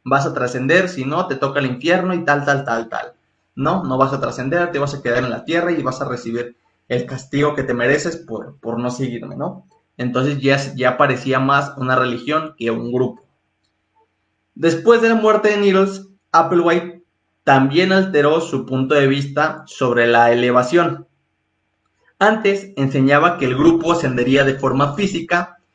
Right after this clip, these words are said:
desde la tierra y que la muerte les permiti-, les permitiría reencarnar. Pero el fallecimiento de Needles lo obligó a cambiar su teoría.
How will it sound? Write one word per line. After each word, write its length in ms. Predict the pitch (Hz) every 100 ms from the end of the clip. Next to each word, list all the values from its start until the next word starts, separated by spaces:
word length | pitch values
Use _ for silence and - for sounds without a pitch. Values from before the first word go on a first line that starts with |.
| _ _
desde 260 | 139 139 139
la 160 | 135
tierra 520 | 139 165 147 156 - - _ - -
y 180 | 202 208
que 100 | 226
la 120 | 214
muerte 540 | 190 170 170 190 -
les 300 | 127 123 -
permiti-, 600 | 135 123 131 160 165 175 135
les 180 | 123
permitiría 800 | - 147 165 165 175 180 180 180 -
reencarnar. 880 | 131 131 131 165 156 175 - - _ _ _ _ _ _ _ _ _ _ _ _ _ _ _
Pero 200 | 143 139
el 80 | 143
fallecimiento 680 | 151 143 139 147 180 214 220
de 80 | 185
Needles 480 | 170 190 196 - -
lo 180 | 131
obligó 380 | 131 131 127 156
a 80 | 160
cambiar 360 | 147 135 127 127
su 160 | 131
teoría. 500 | 127 123 139 131 -